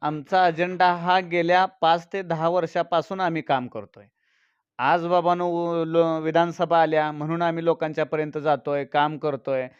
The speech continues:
आता गावातले नेते, अ, तालुक्यातले नेते असं आहे की जसं बाबा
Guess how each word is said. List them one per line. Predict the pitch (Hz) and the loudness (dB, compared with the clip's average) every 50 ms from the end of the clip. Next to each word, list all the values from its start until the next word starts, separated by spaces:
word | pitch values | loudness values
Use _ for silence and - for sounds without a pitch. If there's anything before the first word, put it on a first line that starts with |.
| _ _ _ - | _ _ _ -4
आता | 123 143 - 180 180 | -4 0 2 2 2
गावातले | 175 180 180 175 175 175 185 180 180 190 190 | 4 4 4 6 6 4 4 2 0 -4 -2
नेते, | 196 196 190 170 - 196 196 196 196 190 190 190 | -2 -4 -4 -4 -2 -2 0 0 0 0 2 2
अ, | 190 185 185 185 185 185 180 180 175 - | 2 4 4 4 2 2 2 0 0 0
तालुक्यातले | 180 175 180 185 180 196 190 185 196 | 2 2 0 0 -2 -4 -4 -4 -6
नेते | 196 196 196 185 175 202 196 | -4 -4 -6 -6 -2 0 2
असं | 196 185 165 - 196 | 2 2 2 2 0
आहे | 190 185 | 0 0
की | 156 156 | -2 -4
जसं | 139 135 165 - - 180 | -4 -4 -4 -2 0 0
बाबा | 180 180 175 170 180 | 2 2 2 2 2